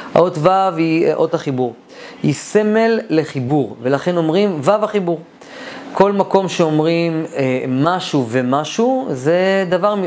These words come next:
ועוד דבר. זה דבר שמתחבר לדבר אחר, ולכן ו' היא סוד החיבור. ה-, האות ו' היא גם ה-, האות שמסמלת את החומר, כי החומר מורכב מאטומים שמחוברים אחד, מאחד,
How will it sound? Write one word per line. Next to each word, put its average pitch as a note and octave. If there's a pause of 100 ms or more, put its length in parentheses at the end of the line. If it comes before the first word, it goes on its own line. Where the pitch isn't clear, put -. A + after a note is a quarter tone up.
ועוד E3
דבר. A2+ (640)
זה C3+
דבר D3+
שמתחבר E3+
לדבר D3+
אחר, C3
ולכן C#3 (120)
ו' D#3 (180)
היא D#3
סוד F3+
החיבור. C#3 (720)
ה-, C3+ (280)
האות D#3
ו' C3+
היא F#3
גם D3+
ה-, D3 (240)
האות C#3
שמסמלת D#3
את B2+
החומר, C#3
כי C3+
החומר F#3+
מורכב D3+
מאטומים D3+ (380)
שמחוברים D#3+
אחד, D3
מאחד, C#3+